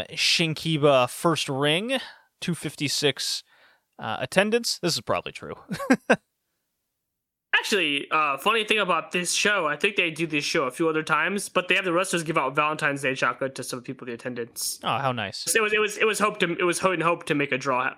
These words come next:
Speaker 2: uh, more people come to the show.
Speaker 1: <laughs> To get chocolate from the awesome female athlete.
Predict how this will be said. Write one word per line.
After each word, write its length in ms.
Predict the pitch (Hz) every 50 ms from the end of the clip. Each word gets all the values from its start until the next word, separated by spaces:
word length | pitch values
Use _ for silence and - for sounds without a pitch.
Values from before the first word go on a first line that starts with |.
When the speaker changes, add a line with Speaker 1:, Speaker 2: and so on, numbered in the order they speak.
| - _
Speaker 2:
uh, 220 | 156 135 123 123 123
more 120 | 135 127
people 200 | - 143 127 127
come 140 | - 131 123
to 80 | 131 117
the 100 | 120 113
show. 260 | - 120 113 117 - - _ _ _ _ _ - - -
Speaker 1:
<laughs> 100 | - 151
To 100 | - 151
get 160 | 139 143 131 -
chocolate 380 | - 127 120 - - - -
from 200 | - - 127 123
the 280 | 117 113 104 101 104 - _ _ _ _ _ _ -
awesome 360 | 170 156 147 - 160 147 139
female 440 | - - - 160 147 143 139 139 135
athlete. 420 | 135 139 - - 156 151 - -